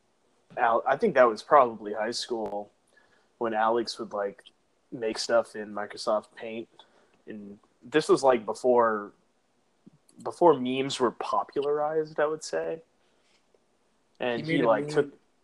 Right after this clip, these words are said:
Speaker 2: before
Speaker 1: he
Speaker 2: memes
Speaker 1: took
Speaker 2: were memes.
Speaker 1: Before memes were memes. People were still making stuff on Paint, but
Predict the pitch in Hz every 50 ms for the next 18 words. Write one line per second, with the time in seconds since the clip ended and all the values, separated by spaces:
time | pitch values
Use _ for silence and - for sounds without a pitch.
0 | _ - 131 135 127 - - 139 135 131 127 131 131 139 196 151 123 - - -
1 | - 113 107 120 120 117 117 110 110 107 - - _ _ - - - - - _
2 | _ _ - 147 120 127 127 - - 165 165 160 147 123 120 120 123 123 113 110
3 | 110 104 - - - - - - _ _ _ _ 113 110 104 101 107 107 107 104
4 | 98 92 98 101 98 - - - - _ _ _ - 185 196 165 156 131 123 120
5 | 117 - - - 123 117 117 110 110 113 - 104 95 - - - 113 107 - -
6 | 104 95 95 95 - - 104 101 95 90 - _ - 87 87 90 87